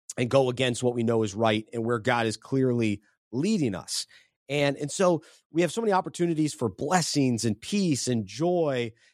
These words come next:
And, and when we stay on the path, when we continue to follow Jesus, when we, you know, say no to, to temptation and our selfish desires. Um, otherwise, when we do give in, we're gonna deal with the, the, the unnecessary problems and emotions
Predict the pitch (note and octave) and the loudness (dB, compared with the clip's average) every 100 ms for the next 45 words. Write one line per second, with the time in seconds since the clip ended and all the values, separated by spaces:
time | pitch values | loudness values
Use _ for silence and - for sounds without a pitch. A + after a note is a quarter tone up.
0 | _ _ D3+ D3 C#3+ C#3+ C#3 C#3 - C#3 | _ _ 0 2 2 0 -4 -6 -8 -2
1 | F#3+ F3+ D#3 - - D3+ B2+ A#2 C3+ G#2+ | 0 2 0 -2 -2 0 0 -2 0 0
2 | E2 C3+ E3 D3+ C#3 C#3+ C3+ A2+ - A#2 | 0 0 2 0 -2 0 0 0 2 2
3 | G#2+ G2+ G#2+ G2+ F#2 F2 B2+ C#3+ C#3 B2 | 2 0 0 0 0 -2 0 2 0 0
4 | - _ _ A#2+ G#2 - D3+ C3 B2+ B2 | -6 _ _ 0 2 0 0 0 0 0
5 | A#2+ B2 A2+ - G#2+ B2 A2 B2+ A2+ - | 0 -2 -2 -4 -4 -2 0 2 2 2
6 | A2 G#2 G2+ - A2 G#2 G2 G#2 G2+ G2+ | 0 2 0 2 2 2 -4 -2 2 2
7 | G2 F#2 F2 - - _ _ - A2+ G#2+ | 2 0 -2 -8 -18 _ _ -6 0 2
8 | G2+ F2+ _ G#3+ B3+ D#3 C#3 F3+ - _ | 0 -2 _ -6 0 2 2 0 -6 _
9 | C#3 D#3 C#3+ G3 F#3+ A3 G#3 B3+ B3 _ | -2 0 0 0 0 0 0 -2 -4 _
10 | _ _ F#3+ C4 B3+ F3+ C#4 B3+ - G#3+ | _ _ -6 0 0 0 0 0 0 0
11 | F3+ F#3 G3 F3 G3 G#3+ G#3+ A3 G3+ - | -2 -4 -4 -2 0 2 2 -2 -4 -2
12 | G#3 G3+ F#3 F3+ F#3+ G3 G#3+ A3 E3 E3+ | 0 2 0 -2 0 0 0 0 0 -2
13 | D3+ F3 G#3+ - E3 D#3 C#3+ | 0 0 0 -2 0 0 -4